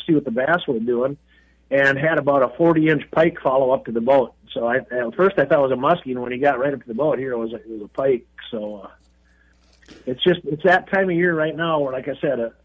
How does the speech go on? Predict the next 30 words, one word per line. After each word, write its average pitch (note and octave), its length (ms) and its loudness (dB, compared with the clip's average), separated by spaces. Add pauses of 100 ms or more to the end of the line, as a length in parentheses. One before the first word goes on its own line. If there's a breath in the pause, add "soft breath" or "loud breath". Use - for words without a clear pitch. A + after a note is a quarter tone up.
(100)
a A#2+ 200 -12
few F#3 160 2
more E3+ 220 4
days D3+ 380 4
of C3 120 0
the B2 120 -2 (120)
sunshine C#3 520 0
and, A#2 260 -6
and A#2 240 -6
the, A2+ 260 -4
uh, G#2 60 -12 (720)
the A#2+ 260 -4 (120)
shallows D3 380 4
are A#2+ 60 -4
just A#2+ 240 -6
gonna A2+ 180 -6
come B2 200 -4
alive, A2+ 440 -4 (440 soft breath)
which F3+ 220 2
means, F#3 320 2
you D3+ 120 0
know, D3 100 2
the C#3+ 100 -6
fish D#3+ 200 -4
are D#3 60 -4
gonna D3 160 -2
follow D3 360 2
the C#3 60 0
bait D#3+ 280 0
fish. A2+ 180 -8